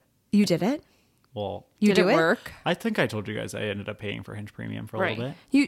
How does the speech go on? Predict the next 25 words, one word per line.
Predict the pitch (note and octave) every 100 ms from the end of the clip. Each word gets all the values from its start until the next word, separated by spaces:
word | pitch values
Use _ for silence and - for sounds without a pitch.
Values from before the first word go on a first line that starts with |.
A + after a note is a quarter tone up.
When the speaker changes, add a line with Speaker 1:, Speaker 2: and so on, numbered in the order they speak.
| -
Speaker 1:
yeah, | E4+
you | A3
did, | A#3+ - F#3+
but | D#3+
Speaker 2:
Yeah. | G3 -
Speaker 1:
I, | G3+
I |
wasn't | F#3+ F#3 F#3
sure | F3
if |
you | F3+
still | - E3
do. | D#3 - F3+ -
Speaker 2:
No, | A#2+ G#2
no, | -
not | G#2+ G#2
anymore. | A#2 G#2 B2+ -
I | D3
did | C#3 D#3+
it |
for, | E3+ C#3+
like, | A#2 -
legit | A2+ A#2 A2
two | - G2+
weeks | F#2+ A2 - -